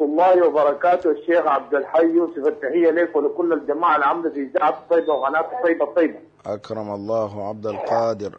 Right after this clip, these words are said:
Speaker 2: أهلًا وسهلًا ومرحباً.
Speaker 1: لكم التحية من الله عبد الشلعاب وحطاب، ونشكركم على هذا البرنامج الطيب يعني.
Speaker 2: أكرمكم الله، تفضل.
Speaker 1: آه، السؤال الأول.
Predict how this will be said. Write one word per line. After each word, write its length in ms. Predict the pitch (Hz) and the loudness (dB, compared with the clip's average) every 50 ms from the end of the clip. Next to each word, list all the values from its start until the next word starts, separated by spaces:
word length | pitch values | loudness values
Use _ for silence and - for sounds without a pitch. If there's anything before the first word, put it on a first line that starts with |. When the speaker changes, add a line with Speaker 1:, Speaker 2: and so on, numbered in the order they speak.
| - | -10
Speaker 2:
أهلًا 380 | 107 107 101 101 107 107 104 104 | -10 -10 -10 -10 -10 -10 -10 -10
وسهلًا 580 | 104 98 - - 120 113 110 107 107 104 104 104 | -10 -8 -4 -4 -2 -2 -4 -4 -6 -8 -6 -6
ومرحباً. 540 | 104 113 120 110 107 - 113 95 95 87 - _ _ _ _ _ _ _ _ _ _ _ _ _ _ _ _ _ _ _ _ _ _ _ _ _ _ _ _ _ _ _ _ _ 135 | -4 -4 -4 -6 -6 -8 -10 -10 -10 -10 -12 _ _ _ _ _ _ _ _ _ _ _ _ _ _ _ _ _ _ _ _ _ _ _ _ _ _ _ _ _ _ _ _ _ 2
Speaker 1:
لكم 460 | 135 143 151 180 175 - 170 170 165 | 2 4 4 4 2 2 0 0 0
التحية 460 | 156 - - 151 - 160 175 175 170 | 0 0 -2 0 0 2 2 2 2
من 160 | 160 151 147 | 2 2 0
الله 180 | 143 143 156 160 | 2 2 2 4
عبد 240 | 160 165 156 - 139 | 4 2 2 0 -2
الشلعاب 520 | 127 - - 135 131 127 139 165 160 147 | -2 0 0 2 4 4 4 4 4 2
وحطاب، 560 | 147 - 131 135 131 - - 170 165 170 156 | 0 0 0 0 0 2 2 4 4 4 2
ونشكركم 840 | 156 156 147 143 143 139 127 127 - - 147 151 165 160 160 156 135 131 | 0 0 0 2 2 2 0 0 0 0 2 2 2 2 0 0 -2 0
على 140 | 127 139 | 2 2
هذا 300 | 131 131 156 160 156 156 | 4 4 4 4 4 2
البرنامج 600 | 139 123 113 131 123 131 147 151 151 147 135 123 | 0 0 0 -2 0 2 2 2 2 2 0 -2
الطيب 420 | 127 117 - - 170 175 139 117 107 107 | -6 -2 2 2 4 4 2 0 -6 -10
يعني. 160 | 104 95 98 - - - - - - - - | -8 -4 -2 0 0 0 -2 -4 -8 -14 -18
Speaker 2:
أكرمكم 560 | - - 95 98 101 98 92 - - 92 101 | -16 -16 -14 -14 -14 -14 -16 -18 -18 -16 -16
الله، 300 | 95 95 98 104 104 98 | -14 -12 -10 -10 -10 -10
تفضل. 500 | 90 - _ - 120 117 110 107 90 78 78 _ _ _ _ _ _ _ _ _ _ _ _ _ _ _ _ _ _ _ _ _ _ _ _ _ _ - | -12 -12 _ -12 -12 -10 -10 -12 -12 -12 -16 _ _ _ _ _ _ _ _ _ _ _ _ _ _ _ _ _ _ _ _ _ _ _ _ _ _ -6
Speaker 1:
آه، 280 | 127 135 135 143 147 - | -2 0 0 2 0 0
السؤال 320 | - - 190 202 214 208 202 | 0 2 4 6 6 6 6
الأول. 480 | 208 202 196 208 208 190 170 135 113 | 6 6 6 6 8 8 6 6 4